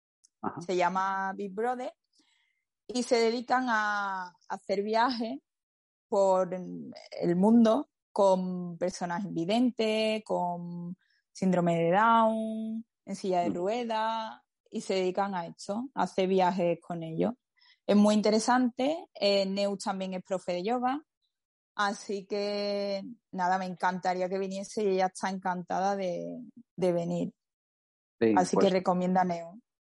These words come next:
Speaker 1: Sí, sí, pues nada, habla con ella y ponle un mensajito, dile que la voy a llamar, ya no, porque ya entro de, <laughs> casi de vacaciones, pero bueno, en estos días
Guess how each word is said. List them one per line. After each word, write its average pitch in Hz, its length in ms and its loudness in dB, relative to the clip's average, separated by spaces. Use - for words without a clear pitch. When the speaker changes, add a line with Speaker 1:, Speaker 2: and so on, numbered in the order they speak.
Speaker 1:
Sí, 131 120 6
sí, 127 100 8
pues 104 160 4
nada, 113 220 6
habla 117 220 6
con 120 160 4
ella 131 480 6
y 113 220 -2
ponle 113 240 -2
un 117 60 -2
mensajito, 113 480 0
dile 107 220 2
que 101 580 -2
la 104 120 0
voy 117 120 4
a 110 80 2
llamar, 110 540 -2
ya 120 160 2
no, 135 160 2
porque 101 340 -4
ya 113 120 0
entro 123 460 2
de, 120 160 0
<laughs> 117 200 -8
casi - 260 -8
de 123 80 2
vacaciones, 117 640 0
pero 120 140 0
bueno, 131 180 0
en 107 80 -6
estos 131 260 -2
días 135 240 2